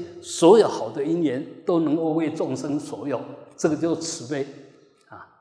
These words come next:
这样的行为叫菩萨行啊。所以我们一定要学释迦牟尼佛，我们拥有再多都比不上他。他本来是可以做转轮圣王啊，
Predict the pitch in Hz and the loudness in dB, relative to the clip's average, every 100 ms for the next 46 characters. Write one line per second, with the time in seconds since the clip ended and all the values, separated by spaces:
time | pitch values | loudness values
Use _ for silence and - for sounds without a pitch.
0 | _ _ _ _ _ _ _ - 220 202 | _ _ _ _ _ _ _ 6 8 8
1 | 185 156 165 180 170 160 160 127 139 127 | 6 4 4 2 2 2 2 0 -6 -2
2 | 143 123 - 120 - - - _ _ _ | 0 0 -6 -12 -12 -18 -20 _ _ _
3 | _ - 104 - - - - - 180 139 | _ -14 -12 -14 -20 -20 -2 2 2 2
4 | 110 - - - - 131 139 143 139 - | -4 -14 -18 -12 -4 -2 0 0 -4 -12
5 | - - 143 185 170 151 - 135 151 - | -12 -8 -2 2 2 0 -4 -6 -6 -8
6 | 143 139 131 123 123 117 110 101 - - | -6 -4 -6 -6 -10 -12 -12 -14 -16 -20
7 | _ _ _ - 151 175 170 202 202 233 | _ _ _ 0 4 4 4 6 6 8
8 | 147 139 214 165 190 175 175 - - 180 | 6 6 6 6 4 0 0 -8 2 2
9 | 180 147 107 135 - 156 131 131 127 - | 2 -2 -8 -8 -2 -2 -2 -8 -8 -12
10 | - - _ _ _ _ _ _ _ _ | -20 -20 _ _ _ _ _ _ _ _
11 | _ _ - 208 - 151 139 170 170 196 | _ _ -4 -2 2 2 6 6 6 2
12 | 160 180 131 196 147 - 120 139 139 190 | 4 2 4 2 4 4 4 2 -2 0
13 | - 175 127 131 143 | 2 2 2 0 -2